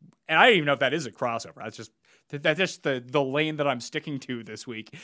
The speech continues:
to see if it works. David Lipsky plays really well over there for whatever reason on the European Tour. He's in the field this week. Uh, and even some of his best finishes, like, we got his win on the Korn Ferry Tour last year. It was in Texas.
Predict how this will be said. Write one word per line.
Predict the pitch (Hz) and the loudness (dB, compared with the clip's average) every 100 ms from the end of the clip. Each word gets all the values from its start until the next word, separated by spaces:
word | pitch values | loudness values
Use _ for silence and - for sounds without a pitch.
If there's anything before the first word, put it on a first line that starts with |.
| - 190 | -16 -8
to | 147 | -2
see | 160 | 0
if | 143 | 0
it | 110 | -2
works. | 131 123 - | -2 -4 -4
David | 151 247 320 | -4 -2 -2
Lipsky | 139 180 - 117 | -2 -4 -6 -10
plays | 95 123 110 | -6 -8 -6
really | 120 120 | -8 -6
well | 113 110 | -6 -6
over | 107 101 | -6 -10
there | 98 87 87 | -16 -18 -16
for | 113 | -12
whatever | 107 107 104 | -8 -8 -8
reason | 104 110 107 87 _ _ _ - | -8 -10 -10 -16 _ _ _ -2
on | 127 | -2
the | 120 | 0
European | 110 107 113 107 | -4 -6 -8 -10
Tour. | 117 107 | -10 -8
He's | 110 147 | -6 -6
in | 139 147 | -6 -6
the | 151 | -6
field | 143 131 135 127 | -6 -4 -4 -4
this | 117 - | -8 -8
week. | 117 117 117 - - - - | -6 -8 -10 -20 -20 -14 2
Uh, | 147 156 | 4 6
and | 175 | 2
even | 233 240 | -2 -4
some | 254 | -4
of | 247 | -4
his | 214 | -4
best | 180 170 - | -2 -4 -2
finishes, | 165 180 127 | -6 -6 -8
like, | 120 117 | -8 -8
we | 131 | -2
got | 139 | -2
his | 139 117 | -2 -6
win | 131 | -6
on | 135 | -6
the | 127 | -8
Korn | 135 131 | -8 -10
Ferry | 117 117 120 120 | -6 -6 -6 -6
Tour | 123 113 | -8 -6
last | 110 113 110 | -4 -6 -6
year. | 120 113 | -10 -10
It | |
was | 117 | -10
in | 120 | -12
Texas. | - - 117 - 123 117 | -14 -8 -8 -6 -6 -6